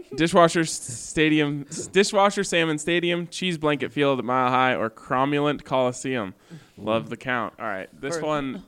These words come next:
Speaker 1: could be a whole segment. So let's
Speaker 2: We'll
Speaker 1: keep
Speaker 2: do
Speaker 1: it
Speaker 2: the,
Speaker 1: to the
Speaker 2: we'll
Speaker 1: two
Speaker 2: do the
Speaker 1: trades.
Speaker 2: tra-, and, and, w-, and we'll really dive in the trades tomorrow.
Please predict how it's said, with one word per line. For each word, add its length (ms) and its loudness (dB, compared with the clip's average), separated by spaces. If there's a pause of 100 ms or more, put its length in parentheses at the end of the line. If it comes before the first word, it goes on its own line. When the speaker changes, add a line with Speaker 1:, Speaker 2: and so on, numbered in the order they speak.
Speaker 1:
could 160 -8
be 100 0
a 80 0
whole 260 -4
segment. 600 -8 (440)
So 480 0 (1000)
let's 120 -2
Speaker 2:
We'll 80 -4
Speaker 1:
keep 120 0
Speaker 2:
do 40 0
Speaker 1:
it 40 2
Speaker 2:
the, 60 2
Speaker 1:
to 60 0
the 60 -4
Speaker 2:
we'll 100 -6
Speaker 1:
two 80 0
Speaker 2:
do 60 0
the 60 -4 (120)
Speaker 1:
trades. 60 -6 (180)
Speaker 2:
tra-, 100 -8
and, 100 -10
and, 240 -6
w-, 140 -6
and 120 -10
we'll 140 -6
really 280 -2
dive 240 -2
in 60 -8
the 80 -8
trades 300 -8
tomorrow. 340 -6